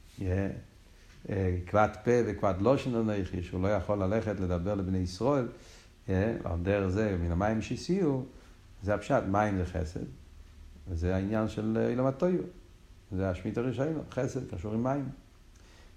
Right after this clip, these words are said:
אה, הפשט מן המים שהשיאו, שמשה רבינו הוא מהנשומס, שבעצם הוא שייך לעולם הטבע, מריבוי עיר. זה גוף הסיבה שהוא אמר שהוא לא יכול לדבר, כבד פה וכבד לשון, כי יש לו ריבוי עיר,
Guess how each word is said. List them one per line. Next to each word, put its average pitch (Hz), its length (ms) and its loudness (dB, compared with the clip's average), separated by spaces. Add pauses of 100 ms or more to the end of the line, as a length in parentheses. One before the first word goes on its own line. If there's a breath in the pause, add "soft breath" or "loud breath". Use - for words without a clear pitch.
(120)
אה, 104 260 2 (320)
הפשט - 300 0
מן 98 80 -2
המים 113 420 2
שהשיאו, 151 460 -2
שמשה 127 400 -2
רבינו 147 360 2
הוא 120 240 0
מהנשומס, 117 1080 0 (420 soft breath)
שבעצם 117 560 0
הוא 110 320 0
שייך 101 340 0
לעולם 104 220 -2
הטבע, 92 440 -2 (1200)
מריבוי 101 420 0
עיר. 107 300 2 (420)
זה 95 200 2
גוף 110 220 0
הסיבה 107 400 0
שהוא 104 160 -4
אמר 104 240 0
שהוא 104 160 -4
לא 104 60 0
יכול 104 220 0
לדבר, 113 340 0 (100)
כבד 101 140 0 (100)
פה 113 120 -2
וכבד 107 300 0
לשון, 135 300 -2 (180)
כי 98 60 -10
יש 95 140 -10
לו 101 100 -4
ריבוי 101 220 0
עיר, 92 280 0